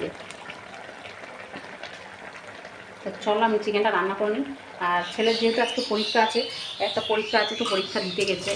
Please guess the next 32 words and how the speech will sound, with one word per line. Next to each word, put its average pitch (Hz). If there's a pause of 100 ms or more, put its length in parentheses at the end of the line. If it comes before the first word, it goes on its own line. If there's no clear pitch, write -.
(300)
ওর 196 (200)
আসতে -
দেরি 190 (100)
হবে। 180 (1700)
দেরি 226
হবে 226
বলতে 226 (520)
তোমাদের 220
দাদাই 196
নিয়ে 214
গেছে 214
ওকে, 208
তোমাদের 196
দাদা 180 (100)
ওখানে 196 (120)
আছেই 190
ওর 185
সঙ্গে। 175 (420)
তো -
যেখানে 214
পরীক্ষা 208
টরীক্ষা 208 (100)
যাও 196 (120)
তোমাদের 202
দাদাই 180
নিয়ে 190
যায়, 208
তোমাদের 196
দাদা 185 (120)
থাকে 185
ওর 175
সঙ্গে। 156